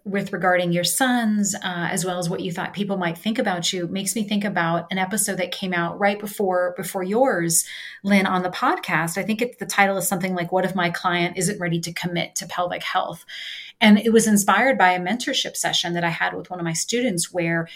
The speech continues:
she was projecting before any eval that this person couldn't believe she was there,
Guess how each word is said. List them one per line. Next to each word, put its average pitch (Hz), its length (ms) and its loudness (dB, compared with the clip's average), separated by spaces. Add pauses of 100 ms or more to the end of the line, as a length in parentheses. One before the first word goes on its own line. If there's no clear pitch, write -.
(140)
she 240 760 4
was 202 140 2
projecting 185 800 -2 (220)
before 202 440 0
any 202 440 2
eval 165 480 -2 (520)
that 196 200 6
this 202 160 2
person 185 720 -2
couldn't 226 300 4
believe 220 280 2
she 240 180 0
was 220 200 -2
there, 165 500 0